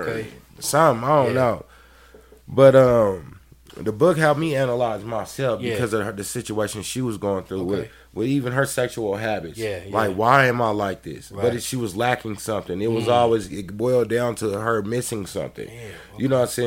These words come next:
Speaker 2: saying? So books like that, uh, make you look deep inside
Speaker 1: Yeah.
Speaker 2: yourself
Speaker 1: Yep.
Speaker 2: and see, like, dang, there's a reason, there's a cause to each effect. You
Speaker 1: Yeah,
Speaker 2: know what I
Speaker 1: yeah,
Speaker 2: mean?
Speaker 1: right,
Speaker 2: That
Speaker 1: right.
Speaker 2: you have in your life. And
Speaker 1: Yeah.
Speaker 2: sometimes, you know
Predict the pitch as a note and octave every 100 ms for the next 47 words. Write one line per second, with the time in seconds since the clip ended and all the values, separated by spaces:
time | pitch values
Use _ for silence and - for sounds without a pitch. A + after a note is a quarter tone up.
0 | A#2+ A#2 - A#2+ G#2+ C#3 D3 - B2 A#2+
1 | B2 A#2 A2+ A2+ B2 B2 G#2 G2 A2+ G#2+
2 | G2 G#2 G2+ F#2 F#2 F#2 - C3 A2 G#2
3 | D3 - - - - G2+ - A#2+ G2 G#2
4 | G2+ G#2+ C3 A#2+ E2 - A2 A#2+ A2 A2
5 | F3+ D3 C3 E3 C3+ A2+ - - D3+ D3
6 | B2+ B2 B2 A#2 A#2+ B2 G#2+ D#2+ B2 C#3+
7 | C#3+ C#3 C#3 C#3+ C#3+ - - - - -
8 | A2+ C3 C3+ C3+ A#2 G#2 F#2+ F2+ F#2+ G#2+
9 | A2 B2+ C3 B2+ A#2+ A2+ B2+